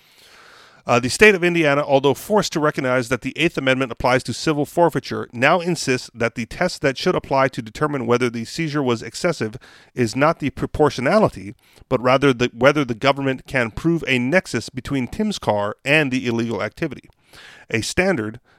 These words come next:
that would put virtually no check on the amount of property police could seize as long as there was some connection to a crime.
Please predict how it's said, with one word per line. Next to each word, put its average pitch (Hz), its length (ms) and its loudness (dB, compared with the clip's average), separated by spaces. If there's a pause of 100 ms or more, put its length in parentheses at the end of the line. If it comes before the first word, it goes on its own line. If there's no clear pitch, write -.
(120)
that 123 180 4
would 120 140 2
put 131 160 0
virtually 123 420 2
no 131 300 4
check - 360 -2 (100)
on 123 100 0
the 120 60 2
amount 123 220 2
of 117 120 -4
property 139 340 0
police 120 320 -4
could - 300 -2
seize 101 420 -10 (320)
as 113 160 -4
long 139 220 4
as 117 80 -4
there 123 140 2
was 117 120 -2
some 175 340 0
connection 117 520 -6
to 123 180 -6
a 107 40 -8
crime. 123 400 -8